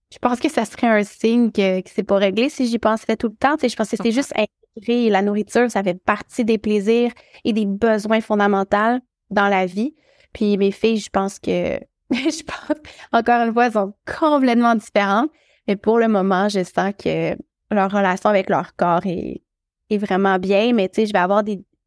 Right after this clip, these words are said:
Speaker 1: je vais avoir des défis, c'est sûr. Tu sais, euh, Jeanne qui est toute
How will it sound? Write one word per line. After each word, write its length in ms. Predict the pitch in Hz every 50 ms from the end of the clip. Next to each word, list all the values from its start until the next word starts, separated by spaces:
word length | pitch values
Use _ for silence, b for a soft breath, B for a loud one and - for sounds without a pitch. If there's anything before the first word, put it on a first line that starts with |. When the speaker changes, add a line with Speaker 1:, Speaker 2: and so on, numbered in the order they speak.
| _ _ -
Speaker 1:
je 140 | 214 208 226
vais 80 | 240
avoir 280 | 247 226 214 214 214 208
des 100 | 214 208
défis, 300 | 175 185 185 - - 226
c'est 180 | - - - 180
sûr. 380 | - - - 220 202 185 196
Tu 120 | - - 190
sais, 120 | 190 185 180
euh, 40 | b b b b b b b b b b -
Jeanne 320 | 208 - 214 190 196 208 220
qui 100 | - 202
est 80 | - -
toute 180 | - 233 202